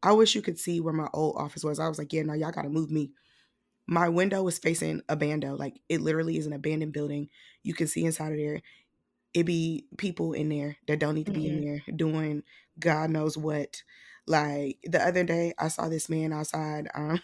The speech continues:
Speaker 1: <laughs> outside the window on the front side of the building. He had on, um, a sweatsuit with a trash bag, and he was peeing in the tree.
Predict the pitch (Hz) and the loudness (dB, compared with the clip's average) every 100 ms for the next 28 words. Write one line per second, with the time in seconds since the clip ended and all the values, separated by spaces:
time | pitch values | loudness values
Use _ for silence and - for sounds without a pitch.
0 | - 226 - - - - - - 165 170 | -4 -6 -6 -20 -20 -20 -8 -4 -2 -2
1 | 160 160 160 160 156 156 151 160 156 156 | -2 0 0 2 0 0 -2 -2 -2 -2
2 | 156 156 160 160 156 156 - _ _ 180 | -4 -2 0 0 0 -4 -12 _ _ 4
3 | 170 160 151 - - 143 143 143 147 - | 4 4 0 -4 -4 -2 -2 -2 -2 0
4 | 170 160 175 165 - 156 147 160 156 - | 0 2 2 0 0 -2 0 -2 -2 -2
5 | 147 147 - 156 156 - 156 147 147 - | -2 -2 -2 -2 -2 -2 -4 -4 -4 -4
6 | 147 | -4